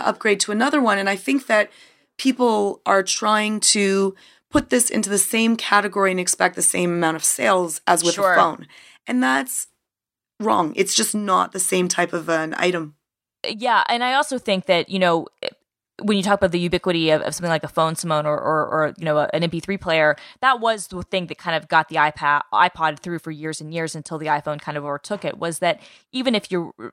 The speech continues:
Speaker 2: to, to your point, Georgia, you would buy an iPod once and, and you would maybe replace it every couple of years. But, you know, you, um, but you kept it for a long time. You didn't need to buy the, the, the latest and greatest one every year.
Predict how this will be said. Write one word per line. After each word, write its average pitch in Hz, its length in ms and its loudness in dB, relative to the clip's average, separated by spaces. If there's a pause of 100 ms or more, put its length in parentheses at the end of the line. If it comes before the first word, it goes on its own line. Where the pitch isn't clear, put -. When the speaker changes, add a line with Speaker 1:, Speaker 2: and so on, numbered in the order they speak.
(160)
Speaker 2:
to, 196 120 -4
to 175 180 -6
your 180 160 -4
point, 175 220 -4
Georgia, 165 260 -4
you 165 160 -8
would 165 140 -8
buy 156 320 2
an 160 140 -8
iPod 147 320 -2
once 151 320 -8
and, 151 140 -10
and 156 300 -6
you 196 120 -2
would 180 180 -4
maybe 180 240 -2
replace 175 240 -4
it 156 60 -8
every 156 160 -8
couple 160 240 -4
of 151 100 -6
years. 147 320 -8 (400)
But, 190 260 0 (280)
you 220 100 -6
know, 165 240 2
you, 180 480 -8 (560)
um, 165 320 0
but 170 100 -8
you 175 120 -12
kept 247 200 -4
it 214 80 -12
for 180 80 -2
a 165 60 2
long 151 160 4
time. 160 160 -6
You 165 60 -6
didn't 156 160 -2
need 160 140 -8
to 185 40 -8
buy 156 240 2
the, 156 180 -10 (120)
the, 156 100 -14 (120)
the 170 80 -6
latest 156 260 -4
and 165 40 -10
greatest 151 260 -4
one 156 100 -4
every 156 160 -6
year. 160 300 0